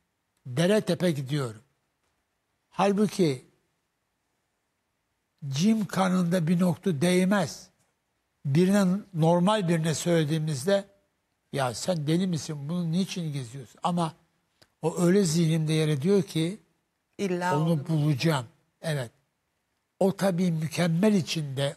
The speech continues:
Speaker 1: oluyor. O zaman o çok rahatsızlık. Yani
Speaker 2: Evet.
Speaker 1: huzur
Speaker 2: Sonsuz çünkü.
Speaker 1: Çok.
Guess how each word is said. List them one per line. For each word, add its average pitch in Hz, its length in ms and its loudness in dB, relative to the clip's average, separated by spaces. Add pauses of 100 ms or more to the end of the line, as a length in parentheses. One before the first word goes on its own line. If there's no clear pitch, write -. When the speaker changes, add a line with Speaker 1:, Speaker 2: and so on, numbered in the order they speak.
(100)
Speaker 1:
oluyor. 135 540 -2 (840)
O 170 100 -2
zaman 175 480 0
o 156 100 -6
çok - 360 -4
rahatsızlık. 123 680 -4 (220)
Yani 151 320 -2
Speaker 2:
Evet. 175 580 -8 (400)
Speaker 1:
huzur 156 180 -4
Speaker 2:
Sonsuz 185 600 -2
çünkü. 180 640 -10 (260)
Speaker 1:
Çok. 170 300 -2